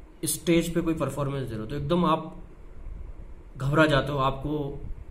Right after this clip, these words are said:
tachycardia हो जाता है, मतलब heart rate आपकी increase हो जाती है और palpitation हो जाता है, जैसा आपको सुनाई देती है खुद की हार्ट rate। तो उसमें आप लोग, आपने कुछ नहीं किया है, it is a automatic process,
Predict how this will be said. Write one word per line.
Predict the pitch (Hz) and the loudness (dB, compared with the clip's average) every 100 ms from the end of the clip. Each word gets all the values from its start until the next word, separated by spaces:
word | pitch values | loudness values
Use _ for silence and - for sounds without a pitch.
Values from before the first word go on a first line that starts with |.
| - | -2
tachycardia | 147 143 165 143 147 | 0 0 4 4 4
हो | 127 | 2
जाता | 117 | 0
है, | 123 | -2
मतलब | 117 | 0
heart | 127 127 | 0 0
rate | 147 | 0
आपकी | 143 139 | 0 0
increase | 135 131 139 | -2 0 0
हो | 127 | 0
जाती | 123 123 | 0 -2
है | 135 | -4
और | 131 - | -4 -2
palpitation | 135 135 160 156 143 143 | 0 2 2 2 0 0
हो | 110 | -2
जाता | 104 104 | -2 -2
है, | 107 | -4
जैसा | 104 120 | -4 -4
आपको | 110 127 | -4 -6
सुनाई | 120 120 | -4 -4
देती | 117 107 101 | -4 -4 -6
है | 95 - | -10 -10
खुद | 117 - | -12 -8
की | 120 | -6
हार्ट | 107 98 98 | -4 -6 -6
rate। | 92 90 - - - - - - - - | -10 -10 -12 -10 -10 -10 -12 -14 -14 -14
तो | 139 | -10
उसमें | 131 170 160 | -2 2 4
आप | 151 | 4
लोग, | 165 160 | 2 2
आपने | 151 151 | 0 2
कुछ | 175 180 185 | 2 4 4
नहीं | 180 | 4
किया | 180 | 6
है, | 180 - - - | 4 0 -4 -4
it | 147 | -2
is | 151 | -2
a | - | 0
automatic | 147 143 175 175 180 | 0 2 2 2 0
process, | 165 135 151 | -2 -2 -6